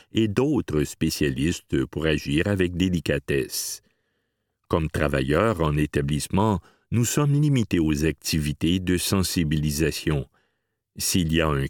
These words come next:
cas à gérer, comme cela m'est arrivé récemment, je peux faire appel à une travailleuse sociale pour intervenir auprès de la famille et établir un accompagnement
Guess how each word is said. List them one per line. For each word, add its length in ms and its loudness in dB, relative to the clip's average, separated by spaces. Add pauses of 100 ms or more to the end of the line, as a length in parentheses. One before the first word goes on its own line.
cas 220 0
à 80 2
gérer, 640 0
comme 200 -2
cela 300 0
m'est 240 -2
arrivé 460 0
récemment, 640 -2 (340)
je 360 0
peux 200 -2
faire 260 2
appel 360 0
à 60 0
une 160 0
travailleuse 520 2
sociale 560 0
pour 160 -6
intervenir 760 0
auprès 360 2
de 140 0
la 120 0
famille 560 2 (300)
et 320 2
établir 580 2
un 200 0
accompagnement 800 0